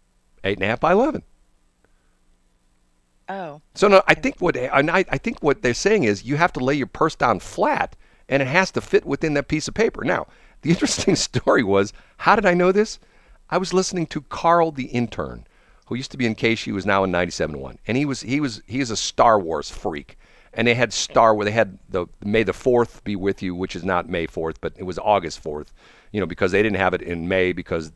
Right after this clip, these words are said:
Speaker 1: I don't think they were letting people into the ballpark then. So they had the Star Wars, you know, May the Fourth Be With You, you know what I'm talking about.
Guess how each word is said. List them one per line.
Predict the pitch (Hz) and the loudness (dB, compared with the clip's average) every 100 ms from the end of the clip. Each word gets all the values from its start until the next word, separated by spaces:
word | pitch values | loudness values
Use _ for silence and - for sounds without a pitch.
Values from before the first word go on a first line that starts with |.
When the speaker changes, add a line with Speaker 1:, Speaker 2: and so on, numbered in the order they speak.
| - - | -20 -6
Speaker 1:
I | 92 | -4
don't | 90 87 - | -2 -6 -8
think | 90 | -8
they | 90 | -6
were | 87 | -6
letting | 92 82 | -6 -6
people | 101 90 87 | -10 -6 -8
into | 80 | -8
the | 76 71 - - - | -10 -12 -12 -20 -8
ballpark | - 95 - 71 - | -2 -2 -2 -8 -8
then. | - 69 | -10 -10
So | - 117 | -4 0
they | 107 | 4
had | 113 98 - | 4 2 -6
the | 107 | -4
Star | - 127 | 4 4
Wars, | 101 87 - | 4 -2 -4
you | 117 | -4
know, | 95 | 0
May | 104 | 0
the | 101 | -2
Fourth | - 113 98 - | -4 -4 -4 -6
Be | |
With | 90 92 - | -6 -8 -8
You, | 95 | -10
you | 90 | -8
know | 104 | -8
what | |
I'm | 90 | -8
talking | 87 85 | -10 -10
about. | 82 | -12